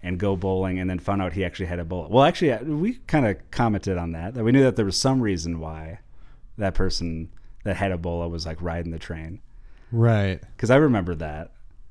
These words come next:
Speaker 1: that he was, he was going all over the place,
Speaker 2: Yeah,
Speaker 1: yeah.
Speaker 2: yeah.
Speaker 1: Um, and then this person, uh, writes, continues to write, if, let's see, is that, "If you don't have any advice on the above, mention perhaps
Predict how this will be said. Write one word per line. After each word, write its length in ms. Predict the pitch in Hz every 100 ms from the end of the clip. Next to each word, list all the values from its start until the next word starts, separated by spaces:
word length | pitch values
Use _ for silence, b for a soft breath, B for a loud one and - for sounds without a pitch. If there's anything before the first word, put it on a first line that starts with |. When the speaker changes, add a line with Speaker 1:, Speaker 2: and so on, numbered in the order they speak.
| - - -
Speaker 1:
that 80 | 107
he 40 |
was, 240 | 107 117 87
he 40 |
was 100 | 95
going 220 | 104 107
all 240 | 98 98 95
over 180 | 98
the 80 | 92
place, 100 | 120
Speaker 2:
Yeah, 500 | 127 113 101 95 82 80
Speaker 1:
yeah. 320 | 120 117 98 90 -
Speaker 2:
yeah. 260 | 110 110 107
Speaker 1:
Um, 120 | 120
and 120 | 131 123
then 120 | 123
this 140 | 117
person, 640 | - 123 117 117 110 113 117 127
uh, 280 | 120 104 101
writes, 400 | 98 107 110 -
continues 400 | - 107 117 107
to 60 | 98
write, 260 | 104 101 - - - -
if, 440 | 359 117 - - -
let's 220 | 98 -
see, 240 | 80 78 78 -
is 120 | 101 92
that, 260 | 101 98
"If 140 | 123 127
you 60 |
don't 180 | 156 214
have 100 | 180
any 140 | 175
advice 400 | 143 113 123 127
on 120 | 127 110
the 100 | 101
above, 420 | 90 131 135 101
mention 280 | 131 147 147
perhaps 520 | 127 117 123 - -